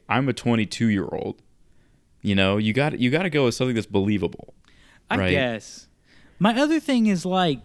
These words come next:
Speaker 2: did he rehearse this beforehand? Like, when people, you know, when people bring up things from the past, like, they're like, you know, "Oh yeah, so, like, when, what year did you graduate high school?"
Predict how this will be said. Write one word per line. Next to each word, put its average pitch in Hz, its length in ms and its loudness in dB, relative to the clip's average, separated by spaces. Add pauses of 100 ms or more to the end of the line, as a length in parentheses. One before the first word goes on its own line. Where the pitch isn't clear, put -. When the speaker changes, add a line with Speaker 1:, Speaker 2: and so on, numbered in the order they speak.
(140)
Speaker 2:
did 185 140 0
he 262 180 2
rehearse 190 500 0
this 185 220 -4
beforehand? 165 760 -2
Like, 131 300 -4 (440)
when 156 180 -4
people, 156 800 -2 (360)
you 165 140 -2
know, 147 160 0
when 147 120 -4
people 143 680 -2 (460)
bring 156 300 0
up 151 300 -2 (460)
things 160 440 -4
from 151 140 -4
the 127 60 -4
past, - 600 -6
like, 127 220 -2
they're 143 280 0
like, 139 260 -2
you 135 60 0
know, 123 220 0 (400)
"Oh 214 260 6
yeah, 190 320 4
so, 180 220 0
like, 160 220 2
when, 190 180 2
what 185 280 0
year 180 140 2
did 165 160 0
you 165 80 0
graduate 160 400 2
high 170 160 2
school?" 113 400 -4